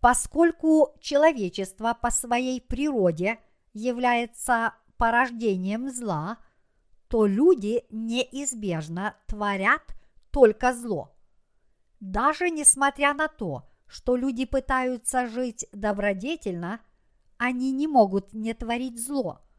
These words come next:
потому их природа зла. Именно потому, что человечество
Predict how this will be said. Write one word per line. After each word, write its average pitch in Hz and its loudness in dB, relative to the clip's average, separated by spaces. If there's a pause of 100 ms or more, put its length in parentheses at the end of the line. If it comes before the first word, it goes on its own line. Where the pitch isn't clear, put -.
(600)
потому 240 2
их - -8
природа 208 4
зла. 214 -8 (840)
Именно 247 -2
потому, 294 -2 (300)
что 240 -2
человечество 226 -4